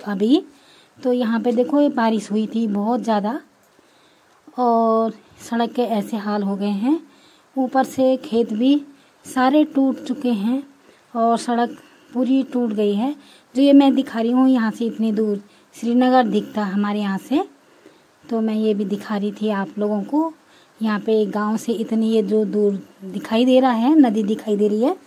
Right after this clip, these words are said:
ये श्रीनगर की है और ये हमारा गांव की सड़क है। तो सड़क के बहुत बुरे हाल हो गए हैं और मैं व्यू भी दिखा रही हूँ आप लोगों को।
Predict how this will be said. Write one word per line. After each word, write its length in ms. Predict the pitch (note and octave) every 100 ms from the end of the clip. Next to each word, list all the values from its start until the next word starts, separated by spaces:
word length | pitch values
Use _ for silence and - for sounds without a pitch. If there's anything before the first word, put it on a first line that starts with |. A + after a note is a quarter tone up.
| - - _
ये 60 | A#3+
श्रीनगर 520 | - A#3 A3+ G#3+ G#3
की 180 | G3+ G#3+
है 260 | G3 A3+ E4 - _ _ _
और 120 | A3
ये 120 | A3+ A#3+
हमारा 340 | A3 G#3 G#3
गांव 300 | F#3 G3+ G3+
की 140 | G3+ G3
सड़क 380 | - G3 G3+
है। 280 | G3 G#3 C4+ - _ _ _ _
तो 160 | - A3
सड़क 360 | - A3+ A#3 -
के 180 | A#3
बहुत 460 | G#3+ G3 A3 A#3 A#3
बुरे 320 | G3 G3+ G3
हाल 340 | E3+ G3+ G3+ G#3+
हो 280 | G3 A3+ A3
गए 240 | G#3 G#3
हैं 280 | G3+ A#3+ F4 - _ _ _ _ _ _ -
और 600 | G#3 G3 G3+ G3+ G3+ G3+
मैं 180 | G#3 G3+
व्यू 260 | G3 B3+
भी 120 | B3
दिखा 280 | A3+ A3 G3+
रही 100 | G#3
हूँ 180 | G#3 G#3+
आप 180 | G3+ G3+
लोगों 240 | G3 G3+
को। 260 | G3 A#3